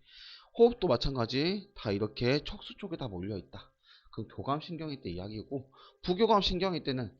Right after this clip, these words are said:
이제 도둑이 도망갔어. 그럼 이제 아, 하고 심장이 다시 또 제자리로 돌아오게 될 거고 소-, 호-, 소화도 다시 돌아오게 될 거고 모든 내 몸이 돌아오게 될 거야. 그랬을 때는 빨리빨리 일어날 필요가 없단 말이지. 그래서 자기 역할,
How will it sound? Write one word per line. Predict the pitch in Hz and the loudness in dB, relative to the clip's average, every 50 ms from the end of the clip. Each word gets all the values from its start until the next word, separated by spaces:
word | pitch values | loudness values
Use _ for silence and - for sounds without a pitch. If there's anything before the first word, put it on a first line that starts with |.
| _ _ _ _ | _ _ _ _
이제 | - - | -16 -8
도둑이 | - - 160 165 196 175 | -4 -2 0 0 0 0
도망갔어. | - 143 156 185 196 175 156 - - 123 117 123 127 - - | 2 4 6 6 6 4 2 0 0 0 0 0 -2 -6 -8
그럼 | - 143 135 | -8 -6 -4
이제 | 131 147 143 - - - - _ - _ - _ _ | -2 -4 -4 -6 -10 -16 -18 _ -20 _ -20 _ _
아, | 151 156 160 143 135 123 117 110 107 110 | -2 -2 0 0 0 -2 -2 -4 -6 -6
하고 | 107 113 110 | -6 -6 -6
심장이 | 101 - 165 175 170 160 147 135 127 | -6 -6 -6 -4 -4 -2 -2 -4 -4
다시 | - - 104 95 - - 120 117 | -6 -8 -8 -8 -8 -8 -8 -8
또 | - 113 95 | -8 -8 -8
제자리로 | - - 110 110 104 123 123 117 117 101 104 95 | -6 -6 -6 -4 -2 -2 -4 -4 -4 -4 -6 -8
돌아오게 | - - 104 107 104 101 98 101 | -6 -4 -4 -2 -2 -2 -4 -6
될 | - 92 82 - | -8 -10 -14 -8
거고 | - 120 110 - 110 104 107 123 156 196 208 208 - - - - - - _ - - - | -8 -8 -6 -4 -4 -2 0 2 4 4 4 2 0 -10 -20 -20 -20 -20 _ -20 -8 -4
소-, | 208 - 180 | -4 -2 -2
호-, | 185 185 196 208 - - _ _ - - - _ - | -4 -4 -4 -4 -6 -6 _ _ -20 -20 -20 _ -20
소화도 | - - 208 220 220 220 196 - | -12 0 4 4 4 4 4 0
다시 | - - 123 123 - | -4 -6 -6 -6 -6
돌아오게 | - - 120 113 120 131 131 127 123 | -6 -4 0 2 4 2 2 2 0
될 | 104 92 85 - | -2 -4 -6 -4
거고 | - 127 120 - 101 98 120 170 202 - - - - _ _ | -6 -6 -6 -4 -4 -2 0 -2 -2 -2 -8 -18 -20 _ _
모든 | - 160 180 190 208 196 175 | 2 4 4 6 6 4 4
내 | 135 117 | 4 0
몸이 | 110 113 120 120 | 0 -2 -4 -6
돌아오게 | 113 - 117 107 127 135 139 127 120 | -6 -6 -2 2 2 2 2 2 -2
될 | 104 90 - | -4 -6 -8
거야. | - 101 87 85 - - | -8 -8 -8 -8 -10 -6
그랬을 | - 175 185 185 - | -4 -4 -4 -4 -4
때는 | - 180 160 170 165 117 - - _ _ _ _ _ _ _ | -4 -4 -2 -2 -2 -4 -6 -10 _ _ _ _ _ _ _
빨리빨리 | - 214 226 247 254 262 254 - 220 208 202 170 | 4 4 4 6 4 0 -2 -2 -2 0 2 0
일어날 | 127 135 156 160 156 | 0 0 -4 -6 -8
필요가 | - - 196 196 165 | -4 -6 -4 -4 -4
없단 | 104 - - 165 156 | -6 -4 -4 -2 -2
말이지. | 135 92 104 120 110 - - - _ | -2 -2 -2 -4 -6 -8 -14 -16 _
그래서 | - 98 - - - | -12 -12 -12 -12 -12
자기 | - - - 104 98 107 117 | -12 -6 -6 -6 -4 -2 -2
역할, | 110 90 - - - 110 92 | -2 -2 -2 -8 -10 -10 -10